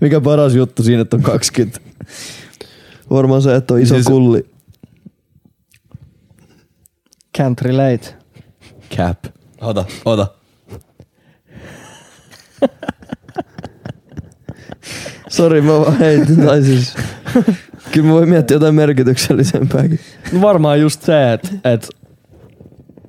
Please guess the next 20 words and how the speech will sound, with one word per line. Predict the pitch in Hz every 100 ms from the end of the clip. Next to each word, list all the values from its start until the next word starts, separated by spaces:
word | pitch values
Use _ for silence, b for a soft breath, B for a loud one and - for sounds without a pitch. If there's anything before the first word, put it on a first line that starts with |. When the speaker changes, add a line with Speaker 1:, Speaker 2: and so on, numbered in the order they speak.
| _ _ -
Speaker 3:
et | 123 123
vaikka | 139 131
se | 156
ei |
voi | 147 156
ihan | 156 156
sanoa, | 127 117 107
että | 113
mä | 123
olin | 127 113
yhdeksäntoista, | 113 110 127 135 113 - 104 104 101 87 104 - -
niin | 127
voi | 131
tiiäks | 127 120 -
sanoa | 120 117
silleen, | 110 - -
että | -
mä | 104
oon | 113
parikymppinen. | 95 95 76 - - - -